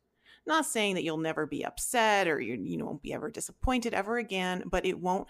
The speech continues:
have the same impact. You'll recognize it a lot faster. It won't take you down into this hole, yeah, a spiral that could lead to all these other little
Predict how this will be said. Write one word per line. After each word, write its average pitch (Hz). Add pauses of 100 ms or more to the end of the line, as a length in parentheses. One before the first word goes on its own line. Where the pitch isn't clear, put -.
have 196
the 185
same 170 (360)
impact. 185 (420)
You'll 180
recognize 170
it 156
a 147
lot 143
faster. 202
It 165
won't 170
take 170
you 170
down 156
into 151
this - (720)
hole, 190 (260)
yeah, 208
a -
spiral 196
that 180
could 180
lead 180
to 175
all 190
these 196
other 180
little 170